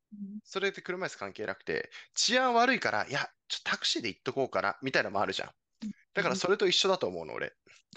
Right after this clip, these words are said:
Speaker 1: うん。
Speaker 2: 別に俺は、それが例えば、「あー、ちょっと車椅子で電車乗るのめん-、あれ大変だからタクシーで行こう」っていう、なるのか、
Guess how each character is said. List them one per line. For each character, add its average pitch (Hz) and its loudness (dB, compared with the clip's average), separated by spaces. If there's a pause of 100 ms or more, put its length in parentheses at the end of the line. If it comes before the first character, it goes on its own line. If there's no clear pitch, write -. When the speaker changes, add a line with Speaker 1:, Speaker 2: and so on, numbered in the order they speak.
Speaker 1:
う 196 -10
ん。 190 -8
Speaker 2:
別 175 -4
に 180 2
俺 175 4
は、 143 6 (260)
そ - 0
れ 190 2
が 190 2
例 165 -2
え 120 -2
ば、 110 -4
「あ - -2
ー、 - -4
ち - -10
ょ - -8
っ - -16
と - -18
車 156 -10
椅 254 -8
子 - -12
で 143 0
電 135 0
車 180 0
乗 170 -2
る 135 -2
の 110 -2
め 117 -2
ん-、 - -10 (360)
あ - -6
れ 113 -2
大 135 -2
変 185 0
だ 202 2
か 175 2
ら 113 2
タ - 0
ク - 0
シ 185 4
ー - 0
で 87 2
行 87 0
こ - 0
う」 - -20
っ - -20
て 156 2
い 139 4
う、 - -2
な 151 2
る 131 0
の - -4
か、 92 0